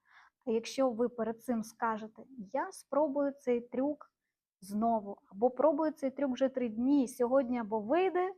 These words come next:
або я знов буду сміятися зі своїх падінь", то це вже цікаво. Люди хочуть пройти цей шлях разом із вами. Друге,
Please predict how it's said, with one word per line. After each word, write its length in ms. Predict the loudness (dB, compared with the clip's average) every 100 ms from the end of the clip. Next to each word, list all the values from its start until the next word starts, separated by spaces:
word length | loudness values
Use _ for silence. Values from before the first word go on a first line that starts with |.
| _ 0
або 300 | 0 4 6
я 140 | 6
знов 300 | 6 6 4
буду 260 | 4 -2 -2
сміятися 600 | -6 -2 2 2 -2 -8
зі 80 | -10
своїх 360 | -8 -8 -8
падінь", 400 | -10 -12 -8 -10 -10 _ _ _ _
то 80 | -14
це 280 | -8 -2 -2
вже 160 | -2
цікаво. 540 | -4 -8 -8 -6 -6 -6
Люди 280 | -2 -2 -2
хочуть 400 | -4 -6 -6 -8
пройти 320 | -6 -4 -2
цей 200 | -2 -4
шлях 440 | -6 -2 -2 -2 _ _ _ _
разом 340 | -6 0 2 0
із 140 | -2
вами. 320 | -6 -4 -6 -8 -20 _ _ _ _ _ _ _ _ _ -2
Друге, 460 | 2 2 4 0